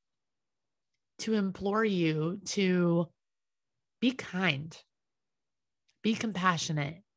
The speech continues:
show grace when you don't have to. Reach out to that person who you follow that has suddenly gone missing from social media, or their podcast doesn't have new episodes, or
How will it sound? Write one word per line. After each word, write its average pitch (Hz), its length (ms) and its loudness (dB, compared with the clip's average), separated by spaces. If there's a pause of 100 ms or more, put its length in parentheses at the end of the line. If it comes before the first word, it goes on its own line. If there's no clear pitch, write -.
(560)
show 214 300 2
grace 175 600 0
when 202 220 -4
you 196 100 2
don't 208 200 0
have 196 300 -4
to. - 280 -10 (880)
Reach 233 280 2
out 240 200 6
to 226 80 -4
that 202 240 2
person 170 600 -2 (140)
who 185 460 0 (540)
you 214 160 4
follow 202 600 6
that 170 180 0
has 185 200 -4
suddenly 185 320 -2
gone 180 220 0
missing 175 420 -4
from 175 180 -2
social 185 320 0
media, 165 560 2 (200)
or 185 460 4 (600)
their 190 200 4
podcast 190 640 4
doesn't 185 260 -2
have 180 160 2
new 180 160 6
episodes, 185 800 -2
or 190 560 2